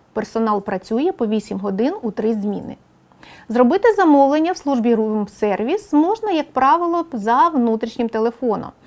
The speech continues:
описавши замовлення на основі меню, яке знаходиться в кожному номері. Менеджеру рум-сервіс підпорядковуються бригадири, супервайзери, які координують роботу офіціантів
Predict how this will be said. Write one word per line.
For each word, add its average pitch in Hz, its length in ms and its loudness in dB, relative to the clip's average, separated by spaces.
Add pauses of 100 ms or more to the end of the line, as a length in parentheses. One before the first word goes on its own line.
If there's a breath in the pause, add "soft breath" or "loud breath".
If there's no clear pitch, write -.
(200 loud breath)
описавши 254 600 2
замовлення 370 680 2
на 254 200 4
основі 247 720 -2
меню, 214 560 -2 (260 loud breath)
яке 233 220 0
знаходиться 330 560 -2
в 392 80 -6
кожному 240 420 0
номері. 208 480 -6 (840 soft breath)
Менеджеру 262 800 4
рум-сервіс 370 760 0
підпорядковуються 330 1120 0
бригадири, 214 920 0
супервайзери, 202 1120 -2
які 220 300 -4
координують 202 800 -2
роботу 208 640 -4
офіціантів 220 880 -6